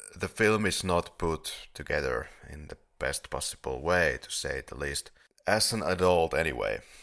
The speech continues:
it does not fly through with flying colors because it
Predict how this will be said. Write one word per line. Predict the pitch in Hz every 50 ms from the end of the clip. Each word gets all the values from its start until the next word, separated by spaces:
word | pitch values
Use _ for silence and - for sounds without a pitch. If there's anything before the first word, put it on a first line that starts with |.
| - -
it | - 80 - -
does | 95 92 - -
not | 98 90 85 -
fly | - - - - 92 82 80 78 73 76 - - - -
through | - 82 78 73 73
with | 71 71 69 -
flying | - - 82 82 85 82 78 80
colors | - 110 117 120 117 110 110 -
because | - - 113 - - 98 90 90 85 - - - -
it | - 80 - _